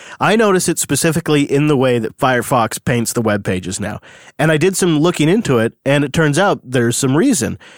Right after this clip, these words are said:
First of all, they deprioritized the least commonly used features, so they, they just did a full review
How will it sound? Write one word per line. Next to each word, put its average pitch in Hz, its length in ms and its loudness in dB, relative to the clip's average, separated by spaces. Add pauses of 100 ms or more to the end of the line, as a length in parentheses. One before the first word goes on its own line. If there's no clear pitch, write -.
(140)
First 254 200 0
of 240 60 2
all, 196 100 2
they 156 160 2
deprioritized 143 880 0
the 113 140 0
least 131 320 -2
commonly 139 500 2
used 120 260 0
features, 143 440 -2
so 143 100 0
they, 123 160 0 (240)
they 151 140 -2
just 185 180 -2
did 160 100 0
a 135 100 0
full 151 360 2
review 117 600 0